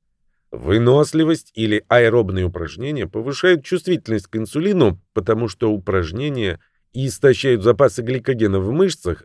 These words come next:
а затем клетки, в сущности, работают для того, чтобы снова их пополнить. При этом организм оказывается чувствителен к инсулину, потому что клетки работают более энергично, чтобы пополнить запасы углеводов,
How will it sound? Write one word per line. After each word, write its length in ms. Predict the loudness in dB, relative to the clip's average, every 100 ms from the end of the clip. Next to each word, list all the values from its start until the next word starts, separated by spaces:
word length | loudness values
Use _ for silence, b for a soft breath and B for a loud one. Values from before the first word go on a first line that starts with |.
| 0
а 140 | 2
затем 320 | 4 4 2
клетки, 420 | 0 2 2 2 -10
в 40 |
сущности, 500 | -6 -8 -8 -16 -8
работают 480 | -6 -2 -2 -4 -2
для 120 | -4
того, 280 | -2 -2 -2
чтобы 260 | -2 -2
снова 380 | -2 0 2 4
их 300 | 4 2 -8 _ _ _ 0
пополнить. 720 | 2 4 4 2 0 -12 _ _ _ -16
При 180 | -6 2
этом 300 | 4 4 2
организм 540 | 4 2 2 -2 -4 -2
оказывается 680 | -2 4 4 4 0 -2 -6
чувствителен 680 | -8 -8 -8 -6 -4 -2 -4
к 80 | -8
инсулину, 540 | -6 -2 0 2 2
потому 320 | 2 0 -2
что 160 | -4 -6
клетки 400 | 0 0 0 0
работают 420 | 2 0 0 0
более 460 | 4 4 4 2 -2 _
энергично, 720 | -2 0 -2 -4 -8 -8 -6
чтобы 300 | -6 -8 -12
пополнить 500 | -10 -6 -2 0 0
запасы 420 | 4 4 2 -2 -8
углеводов, 580 | -6 -6 -2 2 2